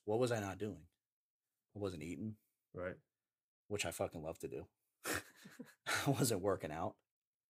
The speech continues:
Speaker 1: I wasn't doing those things that I love to do.
Speaker 2: Right.
Speaker 1: That's when something was wrong.
Speaker 2: Yeah.
Speaker 1: I saw this Sunday Night Baseball. The Cardinals were playing somebody. Adam Wainwright was pitching. One of the best. He's been in the league twenty years. He's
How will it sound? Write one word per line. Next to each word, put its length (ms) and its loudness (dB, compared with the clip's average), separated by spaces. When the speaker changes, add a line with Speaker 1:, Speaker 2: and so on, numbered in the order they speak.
Speaker 1:
I 60 6
wasn't 360 6
doing 280 2
those 180 4
things 220 0
that 100 2
I 60 4
love 220 0
to 80 -4
do. 300 2
Speaker 2:
Right. 220 0
Speaker 1:
That's 200 6
when 100 0
something 200 0
was 140 -8
wrong. 240 -6
Speaker 2:
Yeah. 160 4
Speaker 1:
I 60 0
saw 240 8
this 260 4
Sunday 320 6
Night 180 6
Baseball. 480 2
The 60 -10
Cardinals 680 2
were 100 -4
playing 340 -2
somebody. 520 -2
Adam 260 6
Wainwright 420 0
was 120 -6
pitching. 380 -6
One 100 -6
of 60 -4
the 60 -6
best. 280 4
He's 120 -2
been 100 -2
in 60 -2
the 60 -2
league 160 -4
twenty 340 -2
years. 520 -2
He's 420 -6